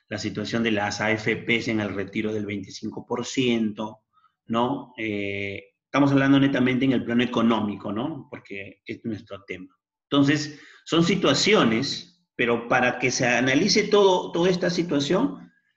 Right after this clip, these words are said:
se ha tenido que, eh, hacer el estudio correspondiente con la división de la economía. Muy bien, jóvenes, vamos a trabajar un material que se le va a hacer llegar a ustedes, ¿no?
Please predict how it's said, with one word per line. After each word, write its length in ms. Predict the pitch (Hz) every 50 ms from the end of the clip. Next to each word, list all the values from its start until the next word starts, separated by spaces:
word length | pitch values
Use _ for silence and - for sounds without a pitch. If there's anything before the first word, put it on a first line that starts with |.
| _ _
se 240 | _ - - - 139
ha 100 | 139 139
tenido 600 | 139 139 131 131 135 135 135 135 135 139 143 139
que, 480 | 139 135 127 127 127 131 139 - - - _ _ _ _
eh, 520 | - 117 104 104 104 101 101 101 101 101 104 104 101 101 101 104 - - _ _ _ _ _ _ _ _ _ _ - - _ _
hacer 240 | - 117 - - 127
el 100 | 135 131
estudio 640 | 127 113 - - - - 170 151 139 120 117 117 113
correspondiente 960 | - 117 110 110 110 - - 120 117 113 113 120 117 113 113 110 123 127 127
con 260 | - 110 113 113 113
la 80 | 110 110
división 400 | 101 95 92 95 92 - 107 98
de 100 | 98 92
la 60 | 87 78
economía. 500 | - - - 101 - _ - - - _ _ _ _ _ _ _ - - - - - - - - - - - - _ _ _ _ _ _ _ _ _ _ _ _
Muy 180 | - 151 170 190
bien, 100 | 208 180
jóvenes, 320 | - 208 208 208 220 202
vamos 320 | 170 180 180 180 180 -
a 80 | 170 143
trabajar 420 | 139 147 139 135 135 - 165 156
un 120 | 160 160 160
material 800 | 156 151 147 - 156 139 127 131 139 143 143 143 160 175 175
que 320 | 175 131 110 110 110 110 110
se 140 | 110 - 110
le 80 | 110 113
va 80 | 113
a 20 | 117
hacer 260 | 120 - 127 120 113
llegar 360 | 120 123 113 110 113 113 113
a 40 | 117
ustedes, 840 | 120 120 - - 143 127 120 117 117 151 180 - - - - - -
¿no? 480 | - 120 117 131 175 143 - - - _